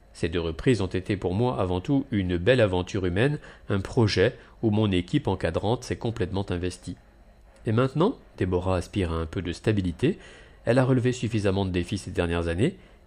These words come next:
Il lui en reste pourtant un, sa succession, qu'elle anticipe. Je ne laisserai jamais Ciel à un grand groupe. Je veux préserver l'activité en Haute-Loire et conserver les emplois. L'Auvergne m'a porté, je ne la décevrai pas en vendant à n'importe qui.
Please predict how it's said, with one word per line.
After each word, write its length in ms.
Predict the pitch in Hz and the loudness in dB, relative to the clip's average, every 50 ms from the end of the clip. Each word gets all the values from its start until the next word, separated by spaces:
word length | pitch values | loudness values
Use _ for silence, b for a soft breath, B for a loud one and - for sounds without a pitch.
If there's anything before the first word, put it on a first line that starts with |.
| - - - | -20 -8 -4
Il 140 | 120 123 139 | -2 0 2
lui 140 | 156 170 | 4 4
en 80 | 170 170 | 4 4
reste 260 | 175 185 180 - - | 2 0 -2 -4 -6
pourtant 380 | - - 143 - - 123 117 - | -6 -6 -4 -2 -2 -2 -2 0
un, 180 | - 104 98 - - - - - | 0 0 0 0 -4 -12 -20 -12
sa 160 | - - 98 | -4 -2 -2
succession, 560 | - - 127 117 - 123 113 - - 92 87 - - - - | -2 -2 -4 -2 0 -2 -2 -2 -2 -6 -6 -6 -12 -8 -4
qu'elle 140 | - - 92 | 0 0 0
anticipe. 500 | 95 - 101 90 - - 85 - - - - - - _ B B B B B B B B B B | 0 -2 -6 -8 -8 -8 -12 -12 -14 -20 -20 -20 -20 _ B B B B B B B B B B
Je 180 | 113 110 127 | 0 2 4
ne 100 | 131 135 | 4 4
laisserai 340 | 131 131 123 - - 131 113 | 4 2 2 2 0 0 0
jamais 360 | 101 101 117 117 110 104 117 | 2 2 2 4 4 2 2
Ciel 420 | 131 - - - 95 110 104 - - | 0 -2 -2 -2 0 0 0 -2 -2
à 80 | - 87 | -4 -6
un 140 | 80 82 85 | -6 -4 -6
grand 240 | 92 - - 95 95 | -6 -4 -4 -2 -2
groupe. 320 | 92 90 95 101 - - B B B B B B | -2 -2 -4 -4 -6 -10 B B B B B B
Je 140 | - - 104 | -4 -2 -2
veux 160 | 90 87 90 | 0 0 -2
préserver 500 | - - - - 123 110 113 101 101 117 | -4 0 0 2 2 2 2 0 2 2
l'activité 520 | 107 98 92 - - 95 92 92 - 110 95 | 2 2 0 0 -2 -4 -4 -2 -2 -2 0
en 80 | 87 | 2
Haute-Loire 500 | 90 90 - - 98 95 110 143 156 - B B B B B | 0 0 -2 -2 -2 0 0 0 -2 -6 B B B B B
et 100 | - 87 | -6 -6
conserver 440 | - - 120 113 - 113 95 92 98 | -2 -4 -4 -2 0 -2 0 0 0
les 180 | 87 87 85 90 | 0 0 0 0
emplois. 440 | 85 80 - - 95 92 - B B B B B B B | -2 -4 -4 -2 -2 -2 -2 B B B B B B B
L'Auvergne 580 | 117 120 123 113 120 120 120 110 104 95 90 85 | 2 4 4 6 4 4 4 4 2 2 0 0
m'a 180 | 87 85 82 80 | 0 -2 -4 -2
porté, 500 | - - 117 - - - - 139 - B B B B B | -2 -4 -4 -4 -4 0 0 0 0 B B B B B
je 140 | - 104 107 | -2 0 0
ne 100 | 104 95 | 2 4
la 100 | 92 85 | 2 2
décevrai 540 | 82 85 113 131 - - 139 110 95 95 87 | 2 2 2 0 2 2 2 2 2 0 -2
pas 220 | - - 87 110 - - - - - | -2 -4 -6 -6 -8 -16 -20 -4 -2
en 80 | 117 | 0
vendant 380 | 107 98 90 85 80 87 87 - - - | 0 0 0 0 0 -2 -2 -2 -8 -10
à 100 | - 101 | -8 -6
n'importe 440 | 92 90 90 - 104 - - 127 113 | -4 -4 -2 -2 -4 -2 0 -2 -2
qui. 220 | 117 - 123 120 | 0 -2 -4 -4